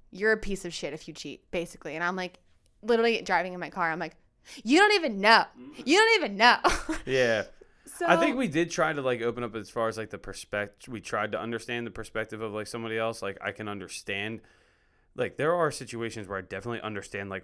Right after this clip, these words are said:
Speaker 2: why, I still don't, a-, again, at the end of the day, and I think any, and maybe you can, uh, you know, dissect it a little bit. I,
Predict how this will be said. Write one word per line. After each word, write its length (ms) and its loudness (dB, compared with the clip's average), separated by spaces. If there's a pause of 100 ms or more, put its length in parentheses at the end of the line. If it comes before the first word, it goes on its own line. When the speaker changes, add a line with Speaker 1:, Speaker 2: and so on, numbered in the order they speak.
(160)
Speaker 2:
why, 640 -4
I 100 -4
still 200 -4
don't, 220 -6
a-, 200 -12
again, 420 -8
at 100 -10
the 80 -8
end 120 -6
of 140 -6
the 60 -14
day, 340 -4
and 100 -8
I 60 -6
think 380 -8
any, 180 -6
and 400 -14
maybe 220 -8
you 140 -10
can, 420 -12
uh, 380 -10 (180)
you 140 -16
know, 160 -16
dissect 460 -6
it 80 -8
a 40 -6
little 180 -6
bit. 240 -8 (600)
I, 60 -10